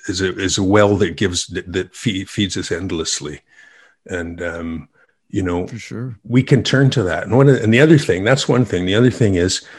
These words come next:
Speaker 1: when you help people, they don't bust your balls. <laughs>
Speaker 2: No one likes that.
Speaker 1: Problem
Speaker 2: Yeah.
Speaker 1: is, the thing that makes it, the thing that makes this difficult, and kind of, like, you know, you may say I'm a dreamer, but I'm not the only one.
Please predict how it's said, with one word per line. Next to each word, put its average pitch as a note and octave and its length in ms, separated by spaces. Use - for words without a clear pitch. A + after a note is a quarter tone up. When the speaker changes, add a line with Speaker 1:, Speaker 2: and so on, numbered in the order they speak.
Speaker 1:
when A#2 160
you A#2 100
help C#3 300
people, A#2 260
they A#2+ 100
don't A2+ 240
bust - 320
your B2 120
balls. A2+ 760
<laughs> - 480
Speaker 2:
No G2+ 100
one A#2+ 120
likes B2+ 220
that. C3 300
Speaker 1:
Problem B2+ 460
Speaker 2:
Yeah. D2 60
Speaker 1:
is, E2+ 260
the G#2+ 80
thing D3 240
that D3 100
makes A#2 260
it, F2+ 200
the G#2+ 100
thing C#3+ 220
that A#2 120
makes A2 280
this G#2+ 160
difficult, F2+ 560
and F2 120
kind F#2 240
of, E2+ 140
like, F2+ 320
you F2+ 180
know, E2+ 200
you F2 340
may F#2+ 140
say F#2+ 260
I'm E2+ 160
a E2 60
dreamer, F#2 520
but F#2 100
I'm F#2 140
not F#2+ 240
the C3+ 80
only G2+ 260
one. F#2+ 280